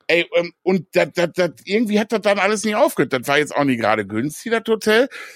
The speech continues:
War jetzt auch nicht super teuer, aber ich dachte mir, für den Preis,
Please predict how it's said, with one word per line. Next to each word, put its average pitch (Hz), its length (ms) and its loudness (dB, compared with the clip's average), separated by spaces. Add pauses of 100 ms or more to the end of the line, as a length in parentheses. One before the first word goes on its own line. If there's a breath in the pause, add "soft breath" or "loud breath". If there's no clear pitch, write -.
(120)
War 101 120 -2
jetzt 107 120 -4
auch 113 60 2
nicht 110 140 0
super 107 280 -4
teuer, 165 300 2
aber 101 180 -4
ich 98 60 -8
dachte 110 280 -6
mir, 101 120 -2
für 101 100 -12
den 101 160 -6
Preis, 135 480 0